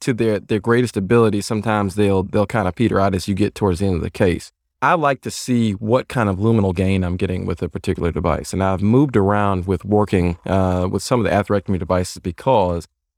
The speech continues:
I really want to see, am I able to make a difference? Uh, am I doing something to the vessel based on, you know, that, that treatment algorithm? And what I found is that there is a, there are varying degrees of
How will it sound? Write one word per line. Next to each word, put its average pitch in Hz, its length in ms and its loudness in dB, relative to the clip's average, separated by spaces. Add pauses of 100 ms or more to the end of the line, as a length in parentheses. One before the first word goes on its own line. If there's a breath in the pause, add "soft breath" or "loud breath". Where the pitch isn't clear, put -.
(180)
I 117 40 2
really 156 240 6
want 127 160 2
to 110 60 -2
see, 120 240 -2
am 104 100 2
I 123 140 2
able 110 160 2
to 98 60 2
make 95 180 2
a - 20 -2
difference? - 560 -4
Uh, 98 400 0
am 104 140 2
I 101 80 2
doing 127 420 2
something 95 420 0
to - 120 -4
the 85 100 -2
vessel 85 540 -2 (280)
based 113 300 0
on, 92 320 0
you 98 60 0
know, 92 100 0
that, 87 280 -2
that 90 160 2
treatment 98 360 -2
algorithm? 95 520 -4 (520)
And 113 140 -6
what 131 120 2
I 135 80 2
found 123 360 0
is 95 100 -4
that 98 200 0
there 107 180 6
is 95 160 0
a, 95 200 2
there 98 200 2
are - 20 -2
varying 127 400 4
degrees 104 480 2
of 90 260 -2